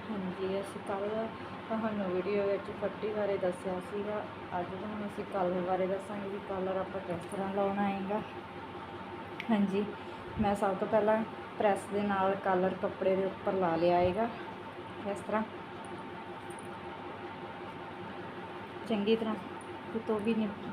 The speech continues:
ਉੱਠਿਆ ਹੋਇਆ, ਥੋੜ੍ਹਾ ਬਹੁਤਾ ਵੀ ਕਲਰ ਚੰਗੀ ਤਰ੍ਹਾਂ ਆਪਾਂ ਪ੍ਰੈਸ ਨਾਲ ਲਾ ਲੈਣਾ ਹੈ ਕਲਰ ਨੂੰ।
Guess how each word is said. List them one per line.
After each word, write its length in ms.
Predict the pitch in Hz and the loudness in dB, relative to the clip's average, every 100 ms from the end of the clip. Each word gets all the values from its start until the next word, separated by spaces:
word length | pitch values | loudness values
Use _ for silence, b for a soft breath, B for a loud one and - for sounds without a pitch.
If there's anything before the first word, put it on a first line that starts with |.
| - - - - | -8 -10 -10 -6
ਉੱਠਿਆ 320 | 220 - 220 214 | -6 0 4 4
ਹੋਇਆ, 260 | 208 208 208 | 4 0 0
ਥੋੜ੍ਹਾ 240 | 202 208 | 0 2
ਬਹੁਤਾ 240 | 214 208 226 | 2 4 4
ਵੀ 140 | 220 | 4
ਕਲਰ 360 | 226 208 196 196 - - - - | 2 2 0 -2 -6 -10 -10 -4
ਚੰਗੀ 220 | 202 208 | 0 2
ਤਰ੍ਹਾਂ 160 | 226 226 | 4 4
ਆਪਾਂ 160 | 220 | 4
ਪ੍ਰੈਸ 340 | 214 208 208 208 | 2 2 2 2
ਨਾਲ 220 | 202 202 | 4 4
ਲਾ 120 | 190 | 4
ਲੈਣਾ 260 | 180 180 185 | 2 2 0
ਹੈ 180 | 196 220 | -2 -2
ਕਲਰ 300 | 233 202 202 | 0 2 0
ਨੂੰ। 160 | 214 | 2